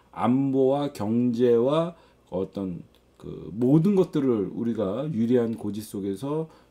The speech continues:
어, 치를 수 있는, 어, 토착 왜고 박멸의 최고의 기회가 올 것이다라고 여러분들에게 말씀드리고 싶어요.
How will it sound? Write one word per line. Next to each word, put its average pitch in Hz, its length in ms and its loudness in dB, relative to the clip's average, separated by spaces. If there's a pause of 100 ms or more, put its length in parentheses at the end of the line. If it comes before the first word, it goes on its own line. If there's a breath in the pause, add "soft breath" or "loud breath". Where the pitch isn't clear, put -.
(140)
어, - 280 -14 (360)
치를 165 280 -4
수 147 180 -6
있는, 131 380 -2 (320)
어, - 240 -16
토착 165 400 -4
왜고 113 220 0
박멸의 107 580 -4 (380 soft breath)
최고의 147 460 -4
기회가 117 380 0
올 107 180 -2
것이다라고 104 840 -8
여러분들에게 92 400 -8
말씀드리고 98 560 -14
싶어요. - 300 -20